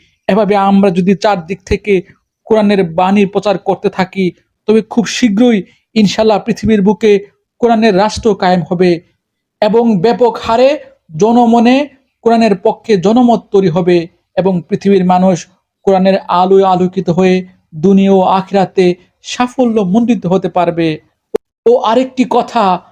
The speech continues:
আলেম ওলামাগণ আমাদের মাথার তাজ, আলেম ওলামাগণ আমাদের কলিজার টুকরা। তাদের কাছ থেকে আমরা কোরআন শিখেছি,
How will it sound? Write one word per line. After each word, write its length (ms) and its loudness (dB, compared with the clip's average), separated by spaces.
আলেম 320 2
ওলামাগণ 540 2
আমাদের 520 0
মাথার 480 0
তাজ, 360 0
আলেম 320 2
ওলামাগণ 520 2
আমাদের 420 0
কলিজার 420 0
টুকরা। 420 -2
তাদের 260 0
কাছ 240 -4
থেকে 280 -4
আমরা 260 0
কোরআন 320 -2
শিখেছি, 460 -6